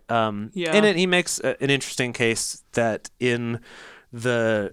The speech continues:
Speaker 1: in the Quran, there is a different word used for terrorism versus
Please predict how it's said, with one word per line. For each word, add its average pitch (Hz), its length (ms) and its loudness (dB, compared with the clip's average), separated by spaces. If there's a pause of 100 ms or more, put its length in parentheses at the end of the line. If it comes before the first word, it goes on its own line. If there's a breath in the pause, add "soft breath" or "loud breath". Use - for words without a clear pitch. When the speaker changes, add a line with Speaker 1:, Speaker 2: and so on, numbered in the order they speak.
Speaker 1:
in 139 160 -2
the 123 100 0
Quran, 139 500 0
there 113 160 2
is 117 260 0
a 110 80 -6
different 104 560 -4
word 127 340 -2
used 120 380 -2
for 107 340 -4
terrorism 127 680 -2
versus 107 600 -2